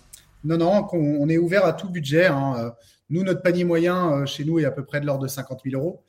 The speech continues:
mais on rénove des petits studios, euh,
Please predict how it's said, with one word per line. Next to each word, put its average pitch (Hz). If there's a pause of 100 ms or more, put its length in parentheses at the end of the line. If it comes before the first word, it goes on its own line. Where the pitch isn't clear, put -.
(320)
mais 151
on 143
rénove 156
des 139
petits -
studios, 151
euh, 120